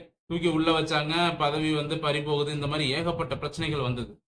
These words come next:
அதற்கு அடுத்தபடியாக உள்துறை அமைச்சர் அமித்ஷா அவர்களை பத்தி அவதூறு பரப்பினார்னு சொல்லி இன்னொரு வழக்கு. இப்ப மூன்றாவதாக இந்த பொதுநல வழக்கு, அதாவது ராகுல் காந்தி இந்தியர் இல்லை என்பது. இப்போ இவர் மேல இருக்கக்கூடிய வழக்குகள்லயே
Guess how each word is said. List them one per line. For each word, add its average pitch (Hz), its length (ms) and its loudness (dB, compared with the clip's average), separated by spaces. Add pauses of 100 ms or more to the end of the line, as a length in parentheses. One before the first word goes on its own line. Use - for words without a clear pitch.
(180)
அதற்கு 196 300 4
அடுத்தபடியாக 165 520 2
உள்துறை 226 380 2
அமைச்சர் 185 300 2
அமித்ஷா 196 340 2
அவர்களை 156 420 2
பத்தி 143 280 -2
அவதூறு 160 440 2
பரப்பினார்னு 131 540 0
சொல்லி 131 280 -2
இன்னொரு 127 300 2
வழக்கு. 110 440 -4 (380)
இப்ப 139 220 -2
மூன்றாவதாக 143 680 2
இந்த 135 260 0
பொதுநல 127 580 0
வழக்கு, 113 460 -2
அதாவது 120 640 0
ராகுல் 131 260 2
காந்தி 123 280 -2
இந்தியர் 135 340 2
இல்லை 113 300 -2
என்பது. 104 280 -10 (520)
இப்போ 165 300 2
இவர் 165 280 4
மேல 208 260 6
இருக்கக்கூடிய 170 420 0
வழக்குகள்லயே 135 1200 0